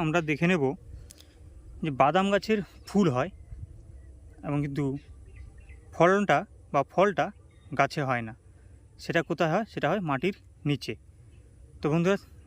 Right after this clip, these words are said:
ভিডিওতে দেখতে পাচ্ছেন যে এখানটায় ফুলটা হয়েছে, এই যে ফুলটা, ফুলটা এই জায়গাটা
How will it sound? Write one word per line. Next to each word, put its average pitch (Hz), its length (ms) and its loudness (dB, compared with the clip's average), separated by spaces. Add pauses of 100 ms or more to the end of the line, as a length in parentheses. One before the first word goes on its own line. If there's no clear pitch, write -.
(1040)
ভিডিওতে 165 360 2
দেখতে 156 220 -2
পাচ্ছেন 139 280 -2 (1000)
যে 147 120 4 (1080)
এখানটায় 165 340 2 (520)
ফুলটা 190 380 2
হয়েছে, 170 280 -2 (1120)
এই 156 100 -2
যে 160 120 0
ফুলটা, 160 300 2 (480)
ফুলটা 160 340 -2
এই 165 60 2
জায়গাটা 165 200 -2